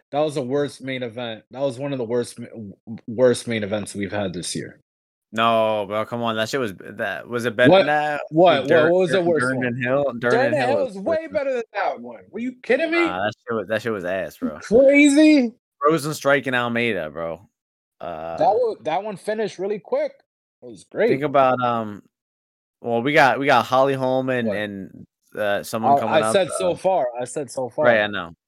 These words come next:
Speaker 2: And then in this, this week, we got a, we got a, a hell of a main event, Amanda Nunes.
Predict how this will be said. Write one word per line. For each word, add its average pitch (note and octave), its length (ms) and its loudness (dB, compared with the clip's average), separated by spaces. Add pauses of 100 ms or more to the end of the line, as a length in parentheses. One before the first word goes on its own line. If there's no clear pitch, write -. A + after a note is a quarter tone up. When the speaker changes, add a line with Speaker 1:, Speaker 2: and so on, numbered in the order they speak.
Speaker 2:
And B2 80 -4
then C3+ 160 2
in C#3 80 -2
this, C#3+ 240 -6
this B2+ 300 -6
week, A#2+ 180 -6
we G2+ 80 -14
got G#2 160 -2
a, F#2+ 300 -2
we G2+ 60 -10
got G2 120 -2
a, D#2+ 200 -4
a - 20 -6
hell B2 260 2
of A2 120 -2
a G2+ 40 -6
main F#2+ 220 -8
event, F2 300 -6
Amanda G2 360 -6
Nunes. F2+ 600 -10